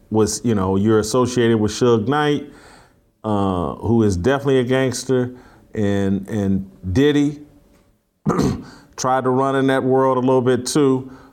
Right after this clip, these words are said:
Uh, then he ran into a real one out in L A. I think Mike Concepcion or whatever that actually is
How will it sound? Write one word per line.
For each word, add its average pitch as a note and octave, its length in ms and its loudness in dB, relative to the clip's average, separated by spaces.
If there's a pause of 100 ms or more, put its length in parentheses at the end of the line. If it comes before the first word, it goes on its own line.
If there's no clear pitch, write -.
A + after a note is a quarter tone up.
(100)
Uh, G2 480 -2
then A#2+ 240 0
he C3 120 2
ran C3 260 2
into B2+ 220 0
a A#2 100 4
real B2+ 380 2
one A2+ 200 0
out A2+ 200 0
in A2+ 80 0
L A#2 260 0
A. A2+ 460 0
I G#2 100 -6
think G2 240 -6
Mike A2 400 -2
Concepcion B2 520 -2
or B2 340 0
whatever A#2+ 360 0
that G#2+ 240 0
actually A#2 540 -2
is B2 400 2